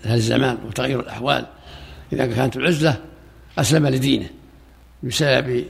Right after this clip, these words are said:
اختلاف أهل الزمان في قريته أو في بلده وظهور المنكرات وعدم قدرته على التغيير، فالعزلة حينئذ التي ذكرها في قول صلى الله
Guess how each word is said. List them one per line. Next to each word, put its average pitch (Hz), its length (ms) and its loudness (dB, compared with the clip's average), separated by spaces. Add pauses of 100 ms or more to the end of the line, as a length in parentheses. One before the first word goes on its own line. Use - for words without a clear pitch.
(560)
اختلاف 147 420 0
أهل 131 180 -4
الزمان 127 580 0
في 107 100 -6
قريته 135 440 2 (120)
أو 135 100 2
في 123 100 4
بلده 131 400 0 (460)
وظهور 131 400 2
المنكرات 139 600 2 (480)
وعدم 143 340 -2
قدرته 143 380 4
على 135 160 2
التغيير، 147 520 0 (360)
فالعزلة 156 400 2
حينئذ 120 360 -2 (840)
التي 131 260 0
ذكرها 127 380 0
في 131 60 -4
قول 131 200 0
صلى 139 120 0
الله 123 140 -2